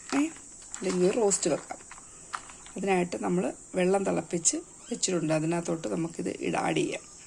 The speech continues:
നമ്മുടെ വെള്ളം ദാ വെട്ടി തിളയ്ക്കുന്നുണ്ട്. അതിനകത്തോട്ട് നമുക്ക് ഒരു രണ്ട് സ്പൂൺ ഉപ്പിടാം, ആവശ്യത്തിനുള്ള ഉപ്പ്.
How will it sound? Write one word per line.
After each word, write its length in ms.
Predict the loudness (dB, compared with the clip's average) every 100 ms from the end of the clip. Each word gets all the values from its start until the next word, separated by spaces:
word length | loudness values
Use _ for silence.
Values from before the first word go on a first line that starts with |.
| -14
നമ്മുടെ 260 | -10 -4 0
വെള്ളം 260 | 2 4 4 4
ദാ 80 | 2 0
വെട്ടി 260 | -2 0 0 0
തിളയ്ക്കുന്നുണ്ട്. 520 | -2 -2 -2 -2 0
അതിനകത്തോട്ട് 440 | 0 -2 -2 -2 -2
നമുക്ക് 300 | -2 -2 -2 -4 -4 -14 -14 -10 -10 -8 -6 -4
ഒരു 120 | -2 -4 -10 -10 -10 -10 -10 -4
രണ്ട് 200 | -2 0 0
സ്പൂൺ 240 | 0 0 0
ഉപ്പിടാം, 300 | 0 -2 -4 -12 -14 -14 -8 -2
ആവശ്യത്തിനുള്ള 560 | -2 0 -2 -2 0 0
ഉപ്പ്. 200 | 0 0